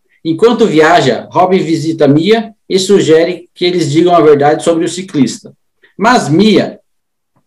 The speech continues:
temendo que isso arruinaria sua carreira, mata Rob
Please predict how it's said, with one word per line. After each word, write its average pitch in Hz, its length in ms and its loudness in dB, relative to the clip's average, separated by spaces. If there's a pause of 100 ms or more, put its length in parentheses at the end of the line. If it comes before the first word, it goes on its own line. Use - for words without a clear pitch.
(140)
temendo 160 420 2
que 175 140 -2
isso 170 200 0 (320)
arruinaria 160 760 2
sua 151 180 -4
carreira, 143 600 -2 (320)
mata 190 380 0
Rob 165 320 2